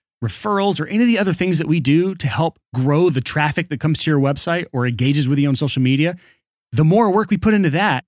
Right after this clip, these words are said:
this helps keep people from leaking out of your funnel because any of the effort you put to create awareness for your studio, now they come to your website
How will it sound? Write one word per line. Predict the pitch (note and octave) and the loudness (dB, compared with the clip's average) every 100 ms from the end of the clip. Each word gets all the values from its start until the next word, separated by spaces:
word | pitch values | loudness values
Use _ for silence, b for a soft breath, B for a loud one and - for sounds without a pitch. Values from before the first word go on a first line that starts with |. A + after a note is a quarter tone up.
| - | -10
this | G#2 A#2+ - - | -4 0 0 -2
helps | - F3+ F3+ - - - _ _ - | -6 -4 -4 -4 -8 -8 _ _ -8
keep | - - | -4 -4
people | - G3 F#3 | -4 -4 -2
from | F3+ | 0
leaking | C#3 F#3 F3+ E3+ - | 2 0 -2 -4 -2
out | C#3 | -2
of | B2+ | 0
your | C3 | 0
funnel | B2 D#3+ B2+ F#2 - _ D#3 | -2 -2 -2 -6 -14 _ -4
because | E3+ D#3+ - | 0 -2 -2
any | F3 G#3+ | 0 2
of | |
the | G#3 G3+ | 4 2
effort | F#3+ | 0
you | F3+ | -4
put | F3+ - - - | -2 -2 -4 0
to | D#3+ B2+ - | 0 0 -4
create | - F3 F3+ | -4 0 2
awareness | D3+ C3 D3+ C3+ | 2 0 0 0
for | - | -2
your | B2 | -4
studio, | A#2 A#3 G#3+ A2+ G#2+ A2+ _ _ _ - | -2 -2 -2 -2 -6 -10 _ _ _ -6
now | D3+ F#3+ | -2 0
they | D#3+ | -2
come | - D#3 | 0 0
to | C3+ | 0
your | A#2+ | 0
website | A2 - A2 G2 | -2 -4 -6 -6